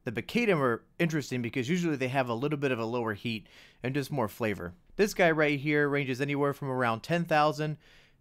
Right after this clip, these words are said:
to fifty thousand Scoville units. To put that in perspective for you, jalapenos range from, like, two to five thousand. Frank's Red Hot's around five hundred. A ghost pepper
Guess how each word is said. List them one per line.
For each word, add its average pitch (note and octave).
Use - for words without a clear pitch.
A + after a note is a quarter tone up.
to C#3+
fifty F3+
thousand C3+
Scoville A#2
units. G2+
To C#3+
put G3
that D#3+
in E3
perspective C#3
for B2+
you, A#2+
jalapenos D3
range B2+
from, A2+
like, G#2+
two E3+
to B2+
five D3+
thousand. C#3+
Frank's F3+
Red D#3
Hot's C#3+
around B2
five A#2+
hundred. A2+
A G2
ghost D#3
pepper C#3+